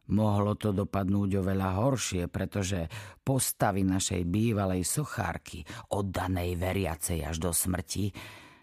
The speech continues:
mali vypúlené oči ako prejav zbožného zápalu. Teta Helena s nimi vyzerá skoro šialene. Teta Vydala, ako by trpela zvýšenou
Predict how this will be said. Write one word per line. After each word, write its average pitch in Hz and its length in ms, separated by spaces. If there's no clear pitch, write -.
mali 98 320
vypúlené 120 960
oči 98 480
ako 85 320
prejav 104 540
zbožného 104 1000
zápalu. 82 760
Teta 101 480
Helena 120 540
s - 180
nimi 127 300
vyzerá 110 640
skoro 113 400
šialene. 101 800
Teta 190 260
Vydala, 113 540
ako - 240
by 90 120
trpela 131 560
zvýšenou 110 800